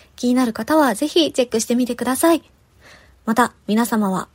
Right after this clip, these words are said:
遊んで学べるゲームなどは体験したことはありますか？どんなゲームでしたか？よかったらコメントで教えてください。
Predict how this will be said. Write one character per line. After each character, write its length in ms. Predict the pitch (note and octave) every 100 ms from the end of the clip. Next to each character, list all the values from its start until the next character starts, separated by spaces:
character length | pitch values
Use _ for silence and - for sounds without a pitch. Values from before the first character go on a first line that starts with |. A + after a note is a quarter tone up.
| -
遊 260 | - D4+
ん 80 | F#4
で 120 | F4+
学 240 | E4 E4 D#4+
べ 100 | D#4
る 120 | D4+
ゲ 140 | D#4
ー 40 | D4+
ム 80 | B3
な 120 | F#3+
ど 120 | F3+
は 140 | G#3
体 180 | - G3
験 180 | G#3 A3+
し 60 | A3
た 100 | A#3
こ 120 | -
と 80 | G3+
は 80 |
あ 40 | F#3
り 80 | F#3+
ま 120 | A3
す 100 | -
か？ 220 | G#3 D4+ _ _ _ - _ _
ど 160 | G3+ D4
ん 40 |
な 120 | F4 B3
ゲ 140 | G#3
ー 20 |
ム 80 | F#3+
で 80 | F#3
し 80 | -
た 100 | F#3
か？ 260 | - C#4 - _ _ _ _
よ 100 | A3
か 80 | A3
っ 80 | G#3
た 100 | F#3+
ら 100 | F#3
コ 100 | -
メ 120 | G#3
ン 40 | C#4+
ト 120 | D#4
で 200 | D#4+ D#4
教 240 | A3 -
え 40 | G3+
て 120 | G#3+
く 80 | A3+
だ 120 | B3
さ 200 | - F4
い。 100 | D#4+